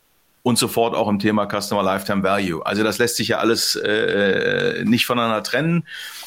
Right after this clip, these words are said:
Und im Leitmedium digital ist das Produkt sicherlich der absolute Dreh- und Angelpunkt und, äh, viel, viel mehr als früher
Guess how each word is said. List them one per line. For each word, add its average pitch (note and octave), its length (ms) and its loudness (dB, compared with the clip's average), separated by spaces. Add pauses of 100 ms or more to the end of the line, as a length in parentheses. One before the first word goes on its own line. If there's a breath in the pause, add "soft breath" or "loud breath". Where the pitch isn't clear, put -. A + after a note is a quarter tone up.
Und A#2+ 100 0
im A2+ 140 4
Leitmedium B2 720 4
digital A2+ 640 2
ist - 320 0
das G2+ 140 0
Produkt A#2 420 0
sicherlich A2+ 400 0
der G2+ 200 2
absolute A2+ 380 -2
Dreh- A2 160 2
und G#2+ 80 2
Angelpunkt C3 560 2
und, G2+ 420 0
äh, G2+ 580 -4
viel, A2+ 200 -4
viel A2 140 0
mehr A2 280 2
als G2 200 0
früher G#2+ 480 0